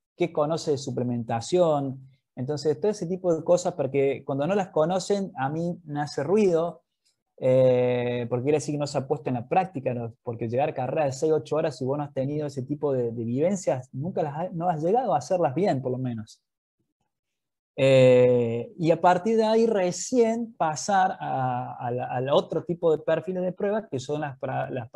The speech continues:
las pruebas de más de un día, ¿no? Donde ya más de un día implica, eh, bueno, todo esto que hablábamos previamente de los conocimientos, pero también ya implica lo que hay,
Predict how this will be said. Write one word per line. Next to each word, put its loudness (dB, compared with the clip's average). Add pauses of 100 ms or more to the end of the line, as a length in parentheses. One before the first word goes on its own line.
las -8 (240)
pruebas 0
de -2
más -4
de -4
un -2
día, -4
¿no? -14 (1040)
Donde 0
ya 4
más -2
de 0
un -2
día 0
implica, 0 (120)
eh, -6 (440)
bueno, -2
todo 4
esto -2
que -4
hablábamos 2
previamente -2
de 0
los -6
conocimientos, -6
pero -4
también -4
ya -4
implica 0
lo -2
que -4
hay, -2